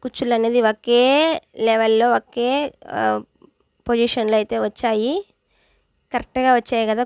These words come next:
కుచ్చులు అనేది. మనకి వెనకాల లైనింగ్ కూడా నేనైతే జాయిన్ చేసేసాను. ఇప్పుడు ఒక సైడ్ జాయిన్ చేసాం కదా, ఇప్పుడు సెకండ్ టైమ్ రెండోసారి దగ్గర కూడా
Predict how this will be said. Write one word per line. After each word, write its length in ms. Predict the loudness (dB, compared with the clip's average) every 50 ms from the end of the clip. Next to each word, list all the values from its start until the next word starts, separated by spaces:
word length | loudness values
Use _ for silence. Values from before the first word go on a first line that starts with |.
| -6 -8
కుచ్చులు 360 | -10 -8 -6 -6 -4 -4 -4
అనేది. 400 | -4 -2 -2 -2 -2 -4 -4 -4 -6 -8 _ _ _ _ _
మనకి 340 | -6 -4 -2 -2 -2 -4 -4 -2
వెనకాల 400 | 0 0 -2 -2 0 0 0 2 2
లైనింగ్ 340 | 0 0 0 -2 -4 -2 -2
కూడా 180 | 0 2 2 2 2 0
నేనైతే 400 | -2 -4 -2 -2 -2 -2 -2 -4 -6 -4 -2
జాయిన్ 260 | -2 -2 -2 -4 -6
చేసేసాను. 680 | -6 -6 -4 -4 -4 -4 -4 -4 -4 -2 -2 -2 -2 -2 -4 -4 _ _ _ _ _ _ _ _ _ -8
ఇప్పుడు 340 | -8 -8 -2 0 2 2 4 4 4 4 2
ఒక 160 | 2 0 -2
సైడ్ 280 | -4 -2 0 0 0 2
జాయిన్ 340 | 2 2 4 4 2 0 -2 -4
చేసాం 300 | -4 -6 -4 -4 -4 -4 -2
కదా, 180 | -4 -2 0 -2 -2
ఇప్పుడు 200 | -2 -2 -2 -2 -2 0 0
సెకండ్ 300 | -2 -2 0 -4 -4 -2 -2
టైమ్ 220 | -2 -2 -2 -2 0
రెండోసారి 540 | 0 0 0 0 0 0 0 0 0 0 -2
దగ్గర 320 | -4 -6 -4 -4 -6 -4 -4 0
కూడా 140 | 0 2